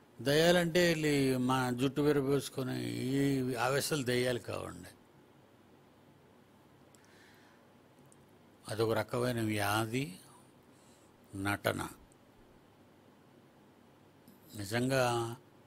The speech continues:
దయ్యాలు మనుషులు పట్టుకొని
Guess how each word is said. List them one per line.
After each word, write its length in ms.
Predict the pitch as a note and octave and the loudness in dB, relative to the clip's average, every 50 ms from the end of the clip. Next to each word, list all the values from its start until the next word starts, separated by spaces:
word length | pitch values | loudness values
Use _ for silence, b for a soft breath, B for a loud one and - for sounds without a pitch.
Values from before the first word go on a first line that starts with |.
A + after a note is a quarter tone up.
| - - - - - - - - - - - - - - - - - - | -20 -20 -20 -20 -20 -20 -20 -20 -20 -20 -20 -20 -20 -20 -20 -20 -12 -4
దయ్యాలు 760 | G2 A2 A2+ A2+ B2 C3+ C#3 C#3 C#3 C#3 C3+ B2 A2+ A2+ A#2 | 0 0 2 4 4 4 4 4 4 2 2 2 0 -2 -4
మనుషులు 540 | A#2 A#2+ A2 A2 A#2+ B2 - - C#3 C#3+ C#3 | -4 -4 -2 -2 -2 -2 -2 -2 0 0 2
పట్టుకొని 800 | B2+ C3 B2+ B2+ - - - B2+ B2 B2 A#2+ A2+ G#2+ G#2+ G#2+ | 2 0 0 -2 -4 -4 -2 -2 -2 -2 -4 -4 -6 -8 -12